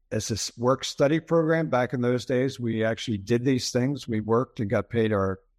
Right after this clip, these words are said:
eighty-five cents an hour or whatever it was. But I was assigned to Doctor Michael Sheff's laboratory at the Ben Franklin Clinic, and we were studying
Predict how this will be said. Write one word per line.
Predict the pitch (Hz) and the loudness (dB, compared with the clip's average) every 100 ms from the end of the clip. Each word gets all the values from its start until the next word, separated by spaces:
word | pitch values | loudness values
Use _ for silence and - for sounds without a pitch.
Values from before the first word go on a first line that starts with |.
| _ - | _ -6
eighty-five | 117 113 123 110 104 | -2 -2 0 -2 0
cents | 127 113 - | -2 -2 -2
an | 104 | -2
hour | 104 123 | 0 0
or | 107 | 0
whatever | 101 101 107 101 95 | 0 0 0 0 -4
it | |
was. | 95 98 123 - _ _ _ _ | -2 -2 -4 -8 _ _ _ _
But | 139 | 2
I | 139 | 2
was | 151 135 | 2 0
assigned | 131 - 151 160 156 | -2 -2 0 2 0
to | 139 127 | -2 0
Doctor | 131 131 143 110 | 0 0 -2 -2
Michael | 123 123 123 104 | -2 -2 -6 -8
Sheff's | - - 156 151 - - _ - | -10 0 0 0 -6 -14 _ -8
laboratory | 123 123 117 117 127 120 117 123 - | -2 0 0 -2 0 2 2 -2 -6
at | 110 | -10
the | 104 | -6
Ben | 107 120 113 | 0 0 0
Franklin | 117 113 110 95 - | -2 -2 -6 -16 -4
Clinic, | 160 147 127 | 0 0 0
and | 117 | 0
we | 127 | 0
were | 139 123 | 0 -2
studying | - 139 127 120 110 | 0 0 2 0 -4